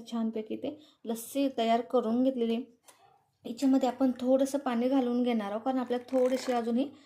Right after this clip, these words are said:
पातळ हवी आहे, खूप घट्ट पण लस्सी नको, त्याच्यामुळे मी इथे हिला थोडंसं पाणी घालून घेते. तर बघू शकताय तुम्ही इथे छानपैकी आपली ही लस्सी तयार झालेली, खूप जास्त वेळ लागत नाही आणि आपण अगदी ही कमीत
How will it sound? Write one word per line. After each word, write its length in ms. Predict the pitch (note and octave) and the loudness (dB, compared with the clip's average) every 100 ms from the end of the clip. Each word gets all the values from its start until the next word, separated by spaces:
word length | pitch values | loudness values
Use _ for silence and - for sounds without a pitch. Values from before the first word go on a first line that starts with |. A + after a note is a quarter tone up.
| _ _ - | _ _ -2
पातळ 320 | A#3+ - A#3 | 0 4 4
हवी 300 | C#4 B3+ A3 | 4 4 2
आहे, 140 | G#3+ A3+ | -2 0
खूप 180 | C#4 | 0
घट्ट 320 | A#3 B3+ - C#4 | 2 0 0 0
पण 160 | C#4 | 2
लस्सी 300 | C4 B3 - | 2 0 0
नको, 320 | A3+ G#3 B3 - - - - - | -2 0 -2 -2 -8 -20 -20 -8
त्याच्यामुळे 380 | A#3 A3+ A#3+ A#3 | -8 -4 -2 0
मी 120 | A3+ | 0
इथे 160 | A3 A3+ | -2 -4
हिला 180 | A3+ A3+ | -4 -4
थोडंसं 460 | A#3 A#3 A3+ A#3 | -4 -2 -2 -4
पाणी 320 | C4+ B3+ G#3+ A3+ | -4 -2 -2 -2
घालून 360 | B3 A3 A3+ | -2 0 0
घेते. 480 | A3 - F#3+ B3+ - _ _ _ _ - - - _ - | -2 -6 -8 -8 -12 _ _ _ _ -20 -20 -20 _ -10
तर 80 | A3+ | -6
बघू 300 | A3 F#3+ A3 | -4 -6 -8
शकताय 360 | A3+ A3+ G#3+ A3 | -8 -8 -6 -6
तुम्ही 240 | A3 A3+ | -2 -2
इथे 140 | A3 A3+ - | -2 -6 -6
छानपैकी 440 | A3+ A3+ G#3+ G#3+ | -4 -4 -4 -6
आपली 220 | A3 - A3 | -6 -4 -4
ही 140 | A3 G#3+ A3 - - - - - - - - | -4 -6 -12 -18 -20 -20 -20 -20 -20 -18 -8
लस्सी 380 | A3+ A3 - E4 - - - | -8 -6 -10 -14 -14 -20 -6
तयार 280 | G#3+ G3 G3 | -4 -2 -4
झालेली, 460 | G#3+ B3 A3+ G#3+ A#3 | -2 0 0 0 -2
खूप 200 | - C#4 | -2 0
जास्त 320 | A#3 C4 - | 2 2 2
वेळ 280 | C4 B3 B3 | 0 2 0
लागत 440 | C4+ C#4 G#3 A3 G#3+ | 2 2 0 -4 -4
नाही 260 | G3 B3 - - - - - _ _ _ _ - | -4 -6 -8 -12 -12 -12 -20 _ _ _ _ -6
आणि 140 | A3+ | -4
आपण 260 | A3+ A3+ A#3+ | -2 -2 0
अगदी 280 | A3+ G#3+ B3 | 0 0 0
ही 140 | A#3+ | 0
कमीत 280 | B3 B3 | 0 0